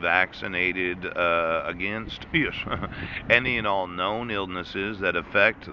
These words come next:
the child development of those that are citizens of the United States? <laughs> When we look at the vaccination records, and you had to be on the high school,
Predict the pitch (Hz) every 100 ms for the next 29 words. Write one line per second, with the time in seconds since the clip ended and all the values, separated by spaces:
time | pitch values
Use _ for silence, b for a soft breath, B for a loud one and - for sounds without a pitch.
0 | 90 87 80 - 101 95 104 113 113 107
1 | 95 87 90 98 110 - 95 87 90 95
2 | 98 101 107 92 104 98 104 101 87 82
3 | - 92 92 90 85 87 90 90 90 90
4 | 95 - - 104 90 - - - - B
5 | B B B B B 151 147 135 156 160
6 | 151 101 90 95 92 - 87 82 78 -
7 | 76 76 73 - 90 95 87 92 80 -
8 | - - - 92 90 90 92 95 90 98
9 | 90 95 87 107 - -